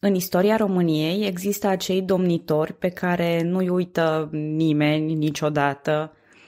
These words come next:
cei pomeniți în imnul național, în poezii celebre, sau care apar pe bancnote, sau care apar în legendele istorice. Și totuși, noi deja am întâlnit câțiva lideri la fel de fascinanți, dar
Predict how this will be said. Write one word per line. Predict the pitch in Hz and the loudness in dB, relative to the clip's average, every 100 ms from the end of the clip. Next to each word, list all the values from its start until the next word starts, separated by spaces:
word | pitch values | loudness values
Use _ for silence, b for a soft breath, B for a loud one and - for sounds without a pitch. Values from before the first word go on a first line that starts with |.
| B B B B B - - | B B B B B -20 -6
cei | 254 247 | -2 0
pomeniți | 247 240 233 226 | 2 4 2 2
în | 214 | 0
imnul | 202 190 185 | 2 2 2
național, | 175 175 190 180 170 139 135 139 151 | 2 0 0 0 2 0 -4 -8 -10
în | 170 170 170 165 165 | -6 -4 -2 -4 0
poezii | 180 175 180 190 | 2 2 0 -2
celebre, | - 165 160 147 143 139 139 147 147 | -2 0 2 2 0 -2 -2 -6 -12
sau | - 170 180 | -4 -2 0
care | 190 196 | 0 0
apar | 190 202 | 2 0
pe | 202 | 0
bancnote, | 208 208 214 233 202 180 147 147 | 0 0 2 2 2 0 -2 -4
sau | - 147 143 151 165 | -4 -2 0 -2 -2
care | 160 156 | 0 2
apar | 170 180 147 156 | 0 2 0 2
în | 185 185 | 2 0
legendele | 160 156 156 160 180 | 0 0 -2 -2 -2
istorice. | 190 220 185 147 135 - 139 b b b b b b b | -2 2 2 2 -4 -8 -10 b b b b b b b
Și | - 214 | -10 -4
totuși, | 247 294 294 294 294 - - - | -2 0 0 -2 -2 -10 -14 -4
noi | 262 285 277 254 | 0 2 0 0
deja | 277 269 302 | 2 2 4
am | 294 | 4
întâlnit | 285 269 269 285 | 2 2 0 0
câțiva | - 254 220 226 | -2 -4 0 2
lideri | 247 208 160 160 175 185 | 2 -2 -2 0 0 0
la | 190 180 | 0 -2
fel | - - - 262 254 185 | -6 -16 -4 2 2 2
de | 165 | 0
fascinanți, | - 156 - - - 156 226 285 285 | 0 -4 -4 -8 -6 -2 0 0 -2
dar | 254 285 285 | -4 0 -2